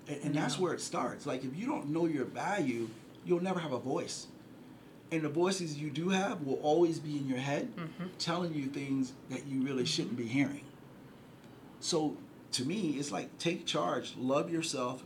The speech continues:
Speaker 1: be your own best friend, be your own advocate. And when you become your own advocate, it's easy.
Speaker 2: Yeah.
Speaker 1: It's, it's real easy when, when you know that what you have is meaningful,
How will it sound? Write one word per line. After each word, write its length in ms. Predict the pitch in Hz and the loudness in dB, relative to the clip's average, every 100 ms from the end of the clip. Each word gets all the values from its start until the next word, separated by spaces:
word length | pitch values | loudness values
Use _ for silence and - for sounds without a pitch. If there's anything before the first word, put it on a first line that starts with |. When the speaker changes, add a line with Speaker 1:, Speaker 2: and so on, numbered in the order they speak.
| 120 | -4
Speaker 1:
be 100 | 135 | -2
your 280 | 165 165 139 | 2 0 0
own 220 | 139 131 | 0 0
best 320 | 131 170 - | 0 0 -2
friend, 440 | 156 156 127 123 127 - - - - | -2 -2 0 -2 -2 -10 -20 -16 -2
be 80 | 147 | 0
your 260 | 170 160 | 2 2
own 200 | 151 143 | 2 2
advocate. 400 | 127 165 123 - - - - - - - | 0 0 -4 -8 -14 -18 -20 -20 -20 -8
And 120 | 127 131 | 2 4
when 100 | 135 | 4
you 80 | |
become 340 | 151 139 160 147 | 2 0 2 2
your 120 | 135 | 0
own 160 | 131 127 | 0 0
advocate, 480 | 160 196 147 131 - - - - - - - | 0 -2 -4 -6 -6 -16 -18 -20 -20 -18 -10
it's 200 | 190 - | -6 -2
easy. 400 | 170 226 127 - - - - - - | 0 0 -2 -8 -14 -18 -18 -18 -8
Speaker 2:
Yeah. 200 | 175 175 151 - - | -4 -4 -6 -14 -4
Speaker 1:
It's, 200 | 165 165 | -2 0
it's 280 | - 190 143 143 175 | 2 2 2 -2 2
real 180 | 320 - | 4 4
easy 480 | - 196 240 143 104 - - - | 2 0 0 0 -4 -8 -14 -2
when, 260 | 139 135 135 | 2 2 2
when 200 | 139 135 | 2 2
you 120 | 160 | 0
know 480 | 139 131 151 196 143 | 2 4 6 6 4
that 200 | 131 110 | 2 0
what 260 | 131 143 147 | 0 -2 0
you 120 | 135 | -2
have 480 | 101 - 98 113 254 - - - - - - - | 0 0 0 0 -2 -8 -20 -20 -20 -20 -14 -6
is 160 | 120 | -2
meaningful, 680 | 120 156 170 170 170 165 165 | 2 4 4 0 -2 -2 -2